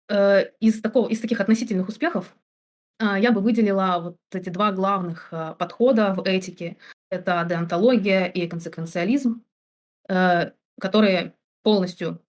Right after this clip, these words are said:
ну, противоречат друг другу, <laughs> можно сказать, да, это два противоположных подхода. И в зависимости от того, какого подхода мы придерживаемся, а, мы либо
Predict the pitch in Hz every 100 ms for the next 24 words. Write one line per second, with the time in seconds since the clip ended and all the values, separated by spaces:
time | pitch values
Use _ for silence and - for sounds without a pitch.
0 | - - 226 226 226 247 214 208 277 269
1 | 240 226 208 - 185 180 220 214 190 196
2 | 185 185 180 196 185 170 170 - 294 220
3 | 196 _ _ _ _ _ _ 214 214 196
4 | - - - 190 220 208 190 196 190 202
5 | 202 220 196 185 - 185 180 185 190 302
6 | 285 190 170 - - - - _ _ _
7 | 202 202 196 180 - 214 233 - 226 196
8 | 185 185